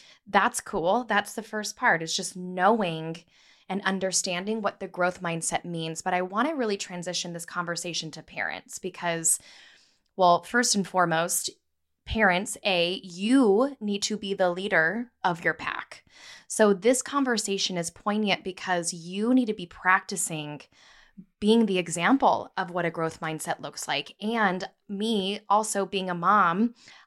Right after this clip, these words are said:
I understand how challenging it is because your kids are totally different people than you. So how do we support our kids in also developing a growth mindset when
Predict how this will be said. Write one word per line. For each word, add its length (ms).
I 200
understand 500
how 180
challenging 720
it 280
is 240
because 400
your 140
kids 540
are 160
totally 480
different 340
people 300
than 180
you. 320
So 220
how 340
do 80
we 140
support 480
our 100
kids 680
in 220
also 320
developing 560
a 60
growth 320
mindset 560
when 340